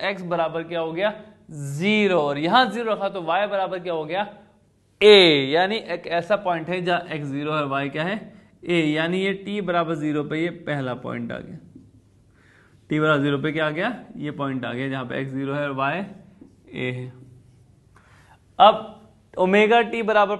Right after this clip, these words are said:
पाई by टू रख दो, मतलब नाइंटी डिग्री बाद ये क्लॉकवाइज घूम रहा होगा तो यहाँ पे होगा और एंटी क्लॉकवाइज घूम रहा होगा तो यहाँ पर होगा। आओ चेक करते हैं, ठीक है ना। तो इसमें ओमेगा टी को नाइंटी रख दो दोनों में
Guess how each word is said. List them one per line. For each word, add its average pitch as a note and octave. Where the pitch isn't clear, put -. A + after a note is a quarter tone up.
पाई F#3
by F#3+
टू F#3+
रख C#3+
दो, B2+
मतलब D3
नाइंटी D#3+
डिग्री F3
बाद D#3
ये G#3
क्लॉकवाइज F3+
घूम F#3+
रहा F#3+
होगा D3+
तो C3+
यहाँ B2+
पे D#3+
होगा F#3
और F3
एंटी D#3+
क्लॉकवाइज F3
घूम B2+
रहा A#2+
होगा B2
तो -
यहाँ C3+
पर C3+
होगा। C3
आओ D3
चेक D3
करते C#3
हैं, C#3
ठीक E3+
है G3+
ना। E3+
तो E3+
इसमें F3
ओमेगा E3
टी F3+
को F#3+
नाइंटी D#3
रख D#3+
दो E3
दोनों C3+
में C3+